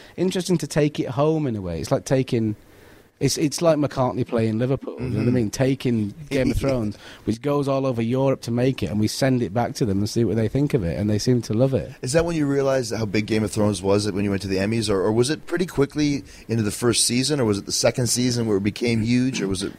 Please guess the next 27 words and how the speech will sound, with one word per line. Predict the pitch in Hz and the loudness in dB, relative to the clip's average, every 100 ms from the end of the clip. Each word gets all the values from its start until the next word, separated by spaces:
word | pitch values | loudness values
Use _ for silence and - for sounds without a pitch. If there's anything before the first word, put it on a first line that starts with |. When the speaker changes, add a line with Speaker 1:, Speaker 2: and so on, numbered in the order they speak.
| - | -6
Speaker 1:
Yeah, | 127 190 | 4 4
Speaker 2:
instantly? | 95 76 65 - | 4 -2 -8 -4
Speaker 1:
yeah, | 196 | -2
the | 185 | 0
build | 175 247 240 | 4 4 4
up | 208 - | -2 -2
to | 175 | -4
the | 151 | -2
second | - 160 - 151 120 | -2 -2 0 -2 0
season | 151 143 135 95 92 | 0 0 0 -2 -2
was, | 98 | -2
was | 90 113 107 120 | -2 -2 -2 0
when | 113 | 2
I | |
think | 107 113 104 | 2 0 0
we | 110 | 2
knew | 113 110 | 2 0
that | |
we | 95 | 0
had | 104 101 | 0 2
a, | 98 - - - | 0 -2 -8 -4
we | 113 | 0
had | 101 | 0
a | - | 0
Speaker 2:
A | |
hit. | |
Speaker 1:
hit. | 107 - - | -2 -4 -8